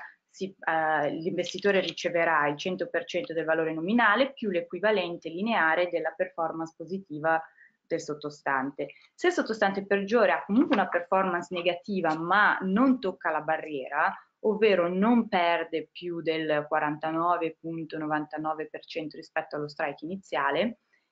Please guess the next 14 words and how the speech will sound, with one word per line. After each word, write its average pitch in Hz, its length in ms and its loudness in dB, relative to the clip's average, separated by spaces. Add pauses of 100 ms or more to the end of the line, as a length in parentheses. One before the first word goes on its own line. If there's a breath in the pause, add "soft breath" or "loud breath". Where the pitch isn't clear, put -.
l'investitore 277 720 4
parteciperà 208 1040 2 (360 loud breath)
in 220 140 -2
modo 180 380 2
assoluto 190 720 -2
alla 151 200 2
performance, 147 720 -4
ovvero 151 500 -2 (220 loud breath)
se - 200 0
il 233 80 2
sottostante 196 840 -2
con 165 80 -4
la 160 80 -2
performance 165 500 -6